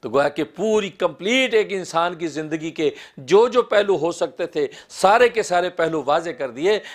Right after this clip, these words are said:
कि नबी करीम सल्लल्लाहु अलैहि वसल्लम ने आके अपनी उम्मत की ज़िंदगी के सारे पहलुओं पे निगाह रखी और ज़िंदगी के हर पहलू की बिल्कुल अच्छी तरह से सैर कर दी, सैराब कर दिया कि कोई भी को-, कोना खुदरा उसका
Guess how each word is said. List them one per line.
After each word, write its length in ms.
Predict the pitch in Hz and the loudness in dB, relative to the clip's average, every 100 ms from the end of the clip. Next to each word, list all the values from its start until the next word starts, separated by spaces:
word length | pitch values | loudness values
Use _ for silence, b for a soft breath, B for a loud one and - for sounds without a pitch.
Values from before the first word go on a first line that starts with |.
| B | B
कि 120 | 185 | -2
नबी 420 | 160 160 170 254 240 | 0 -2 0 2 4
करीम 300 | 220 202 190 | 2 -4 -6
सल्लल्लाहु 500 | - 185 165 151 165 | -2 -2 -2 0 0
अलैहि 20 | |
वसल्लम 340 | 147 160 156 | 0 -4 -4
ने 100 | 147 | -2
आके 340 | 147 147 156 139 B B | -2 -2 -4 -10 B B
अपनी 260 | 170 170 185 | -2 -2 -8
उम्मत 280 | 160 175 190 | -4 -2 -2
की 80 | 170 | -4
ज़िंदगी 380 | 131 156 165 170 | -6 -6 -6 -6
के 140 | 165 | -4
सारे 360 | 165 - 202 233 | -4 2 6 6
पहलुओं 300 | 220 185 185 | 4 -2 -2
पे 120 | 165 | -8
निगाह 240 | 151 151 170 | -12 -4 -2
रखी 340 | 170 - 233 220 B | -2 -6 -12 -12 B
और 120 | 175 165 | -2 0
ज़िंदगी 400 | 147 156 170 185 | -4 -6 -6 -4
के 120 | 156 | -2
हर 200 | 175 190 | 0 0
पहलू 300 | 185 160 165 | 0 -2 -4
की 140 | 151 156 | -10 -2
बिल्कुल 480 | 156 214 185 185 160 _ B B | 2 2 2 -6 -6 _ B B
अच्छी 300 | 196 196 254 | -2 0 -4
तरह 220 | 226 226 | 2 2
से 260 | 196 175 165 | 4 2 -2
सैर 280 | 156 180 175 | 0 -2 -2
कर 140 | 170 | -2
दी, 160 | 139 143 | -8 -8
सैराब 360 | 135 147 151 151 | -6 -2 -2 -2
कर 100 | 139 | -6
दिया 280 | 117 151 139 B B | -4 -2 -2 B B
कि 80 | 185 | -8
कोई 280 | - 208 240 | 4 4 4
भी 160 | 180 | -2
को-, 220 | 202 - 160 | -12 -10 -8
कोना 320 | 156 165 165 | -2 0 0
खुदरा 280 | - 147 156 | -4 -2 -2
उसका 260 | 143 180 | 0 -2